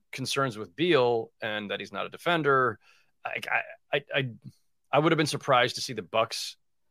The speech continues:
make that move. Um, if you're acquiring him, it means you're probably saying goodbye to Middleton, I think. Um, you know, I'm, uh, you know, they, they didn't, I, I don't know which pieces they would have been able to trade to, to aggregate to make a,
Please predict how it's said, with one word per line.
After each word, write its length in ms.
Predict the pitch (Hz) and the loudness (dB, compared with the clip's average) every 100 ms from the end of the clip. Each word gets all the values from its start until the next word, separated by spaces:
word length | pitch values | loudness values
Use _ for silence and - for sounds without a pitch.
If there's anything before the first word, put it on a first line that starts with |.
| _ _ _ _ _ - | _ _ _ _ _ -10
make 320 | 98 135 - | 0 0 6
that 220 | 185 170 | 6 6
move. 420 | 185 202 208 - _ - | 4 4 2 -4 _ 4
Um, 540 | 135 123 117 117 117 - _ _ | 6 6 2 -6 -12 -20 _ _
if 140 | 117 135 | -6 0
you're 120 | 123 | 0
acquiring 420 | - 135 151 156 | 4 6 6 4
him, 300 | 147 170 160 | 0 -2 -6
it 80 | 135 | -6
means 280 | 135 135 120 | -4 -4 -6
you're 100 | - | -6
probably 420 | - 131 143 143 | 2 4 4 2
saying 240 | - 131 | -2 -2
goodbye 220 | 117 117 | 2 2
to 60 | 107 | 2
Middleton, 560 | 117 127 - 98 127 135 _ _ _ _ _ _ - | 0 -2 -2 -6 -8 -12 _ _ _ _ _ _ -10
I 80 | |
think. 540 | 92 135 127 113 - - _ _ _ _ - | -6 -2 -2 -2 -8 -18 _ _ _ _ -2
Um, 560 | 113 104 104 101 95 - | 0 0 -2 -4 -8 -8
you 100 | 120 | -4
know, 120 | 104 | -4
I'm, 220 | 113 107 - | -4 -8 -10
uh, 200 | 107 92 | -10 -8
you 160 | 123 113 | -2 -2
know, 60 | |
they, 180 | 113 123 - | 0 -2 0
they 100 | 143 | 2
didn't, 260 | 160 143 - _ _ _ _ | 2 0 -10 _ _ _ _
I, 100 | 147 - | 2 8
I 60 | |
don't 120 | 226 | 10
know 60 | 214 | 10
which 220 | 185 - | 8 6
pieces 300 | - 180 143 | 2 -2 2
they 60 | 147 | 2
would 120 | 143 | 4
have 60 | 139 | 2
been 100 | 139 | 0
able 140 | 127 | -2
to 40 | |
trade 400 | 113 - 135 131 | -2 0 2 2
to, 180 | 131 120 | 0 -2
to 180 | - 117 | -2 2
aggregate 520 | 123 131 113 120 120 | 2 2 2 0 0
to 80 | 127 | -4
make 200 | 113 110 | -4 0
a, 160 | 117 | 0